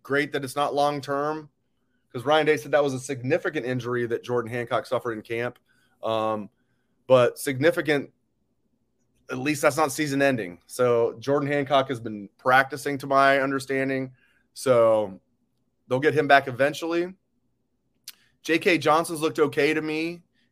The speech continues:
as the first backup off the bench at corner. Um, so we'll see. Depth is not good there. There's no sugarcoating it. You gotta get Jordan Hancock back. I like Jair Brown as a true freshman, but he's a true freshman.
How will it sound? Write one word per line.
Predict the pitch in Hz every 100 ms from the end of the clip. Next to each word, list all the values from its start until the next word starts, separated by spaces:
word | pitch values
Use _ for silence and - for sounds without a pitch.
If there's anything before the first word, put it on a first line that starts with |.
| _
as | - 127 131 131 120 -
the | 120
first | 139 135 131
backup | 123 131 127
off | 123 127
the | 120
bench | 120 131 143
at | -
corner. | - 135 151 170 - _ _ _
Um, | - 98 98 95 95 92 92 _ _ _ -
so | 170
we'll | 208
see. | - 202
Depth | 127 139 147
is | 160 151
not | 160 139
good | 143
there. | 120 92
There's | 107
no | 131
sugarcoating | 127 131 131 127 131 131
it. | 110
You | 107
gotta | 123 127
get | 117
Jordan | 127 120 117
Hancock | 117 123 117 -
back. | 117 117 - _ _ -
I | 117
like | 127
Jair | 127 123 127 131 123
Brown | 127 127
as | 117
a |
true | - 139
freshman, | 127 123 131 127
but | 101
he's | 120 131
a |
true | - 135
freshman. | 127 131 131 139